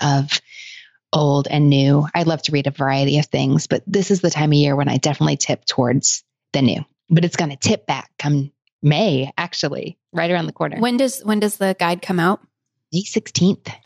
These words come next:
Speaker 2: And can people, if they sign up for your email list, then they will be notified when it comes out. Is that right?
Speaker 1: Yes.
Speaker 2: Okay.
Speaker 1: Yes, will.
Speaker 2: So we can put the link in the show notes to that. Um, and you also, I was just gonna mention that you do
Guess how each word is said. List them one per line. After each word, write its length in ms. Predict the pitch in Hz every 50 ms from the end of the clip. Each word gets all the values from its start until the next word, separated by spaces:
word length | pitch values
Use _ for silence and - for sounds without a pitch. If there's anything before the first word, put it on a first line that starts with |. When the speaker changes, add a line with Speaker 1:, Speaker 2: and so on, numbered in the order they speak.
| _ - - - - - -
Speaker 2:
And 120 | 233 233 226
can 200 | 240 262 247 -
people, 560 | - 262 254 - 302 294 294 294 294 277 -
if 120 | - 220 -
they 120 | 254 247
sign 220 | 226 - 254 233
up 100 | 226 -
for 80 | - 214
your 100 | 208 185
email 400 | - 208 208 202 190 180 175 180
list, 460 | 180 - - 185 - - - - -
then 160 | - 196 185
they 160 | 175 175 175 170
will 200 | 170 165 160 160
be 160 | - 170 165
notified 500 | 160 143 139 - - - 165 - - - _
when 160 | - - - -
it 80 | -
comes 200 | 220 - 294 254
out. 160 | 160 - -
Is 120 | - - -
that 100 | 202 170
right? 240 | 214 240 294 349 -
Speaker 1:
Yes. 540 | - - 190 160 147 - - - - - - -
Speaker 2:
Okay. 60 | 185 175
Speaker 1:
Yes, 260 | 160 - - _ _ -
will. 240 | 160 151 139 139 - _ _ _ _
Speaker 2:
So 140 | - - 208
we 120 | 196 196
can 160 | 196 208 190 196
put 120 | 208 -
the 100 | - 180
link 200 | 175 165 165 -
in 60 | -
the 80 | 156 165
show 160 | - 185 170
notes 260 | 165 160 156 - -
to 100 | - 185 165
that. 280 | 151 - 170 - - -
Um, 260 | - 175 175 185 202 - -
and 180 | 208 202 208
you 80 | 214 208
also, 380 | - 233 277 349 349 - - 196
I 220 | - 170 175 190
was 80 | 196 196
just 240 | 220 202 - - _ _ _ _ _ _ - -
gonna 160 | 220 202 190
mention 380 | 190 196 190 180 - 196 180
that 100 | 180 165
you 160 | - 190 202 202
do 220 | 214 220 208